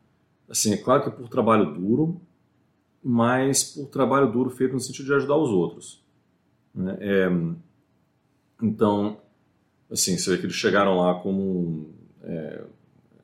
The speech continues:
assim, sei lá, chegaram lá com nada, né? Teve até inverno lá no, no século dezessete, eu acho, dezoito, já não lembro. Quase tive, assim, o pessoal na Virgínia teve que comer os próprios mortos, né? Você vê como é que a situação lá tava, tava apertada, né?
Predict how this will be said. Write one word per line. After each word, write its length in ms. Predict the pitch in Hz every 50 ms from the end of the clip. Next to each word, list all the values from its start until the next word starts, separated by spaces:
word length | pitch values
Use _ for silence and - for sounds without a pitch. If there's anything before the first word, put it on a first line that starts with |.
| _ _ _
assim, 340 | - - - - 82 73 - - _
sei 140 | - - 90
lá, 220 | 80 71 71 - -
chegaram 240 | - - 92 87 85
lá 60 | 85
com 100 | - 101
nada, 320 | 92 87 90 110 131 117 95
né? 220 | 82 87 104 113 113 - - _ _ _ _ _ -
Teve 160 | 104 95 95
até 440 | - 98 110 113 117 117 123 131 117
inverno 720 | 113 107 98 95 92 92 92 95 98 95 87 87 90 - -
lá 220 | 90 90 92 90
no, 340 | 92 92 92 92 90 92 90 -
no 80 | 90 87
século 240 | - - 92 - 92
dezessete, 520 | 87 95 90 - - 92 87 85 - -
eu 160 | 90 82 80
acho, 360 | 85 85 82 82 - - 85
dezoito, 480 | 78 73 82 80 80 82 82 82 82 -
já 160 | 90 82 80
não 120 | 78 78 78
lembro. 280 | 85 95 92 82 - _ _ _ _ _ _ _ _ _ _ _
Quase 200 | - 101 98 92
tive, 280 | - 107 95 101 110 104
assim, 180 | - - - 92
o 60 | 82
pessoal 240 | 92 98 - 107 107
na 60 | 104 101
Virgínia 300 | 101 92 95 104 107 104
teve 140 | 107 98
que 40 | -
comer 140 | - 98 98
os 100 | 92 -
próprios 360 | - 113 110 110 107 107 -
mortos, 680 | 95 87 85 90 98 110 110 - - - - - - _ _ _ _ -
né? 80 | - 98
Você 100 | - 104
vê 60 | 95
como 140 | - 101 101
é 20 |
que 80 | - 110
a 40 | 95
situação 520 | - - - 101 95 - - 104 95 92
lá 100 | 92 90
tava, 540 | 87 92 92 90 87 90 90 87 82 85 -
tava 140 | - 87 82
apertada, 480 | 82 - 78 71 - - 120 131 117 92
né? 180 | 95 110 110